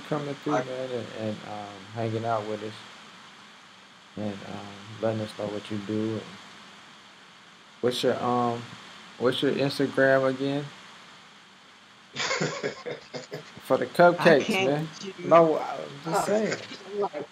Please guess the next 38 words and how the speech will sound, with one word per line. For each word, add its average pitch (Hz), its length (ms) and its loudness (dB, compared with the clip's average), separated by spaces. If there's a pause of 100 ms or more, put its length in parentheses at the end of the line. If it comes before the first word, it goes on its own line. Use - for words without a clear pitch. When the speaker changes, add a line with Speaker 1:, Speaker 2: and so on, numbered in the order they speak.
(160)
Speaker 1:
Just 131 180 -8
in 139 60 -8
case 143 280 0
I 143 120 6
didn't 165 260 6
hear 180 280 2
it. 269 120 4
Speaker 3:
<laughs> - 60 -20 (1400)
E 262 300 2
V 285 500 -2
E, 262 500 0 (960)
Eve's 262 340 0 (100)
Speaker 2:
<laughs> - 100 -8
Speaker 3:
Heart 220 260 0 (180)
<laughs> 254 440 -6 (120)
Cupcakes. 226 520 -4 (180)
Speaker 1:
All - 80 -2
right. - 180 -2 (440)
And 113 180 -4
then 117 180 4
the 113 80 -2
C- 139 280 2
Speaker 3:
My 208 140 0
mom's 226 340 0
name 226 180 -10
was 220 180 -8
Evelyn. 190 440 -4
They 175 80 -8
called 190 300 -2
her 185 140 -10
Eve, 165 440 -12
so 160 100 -10
it's 160 120 -10 (100)
Eve's 196 300 -8
Heart 170 360 -2 (260)
Cupcakes. - 260 -10
Speaker 1:
Eve's 110 340 -4
Heart 113 320 2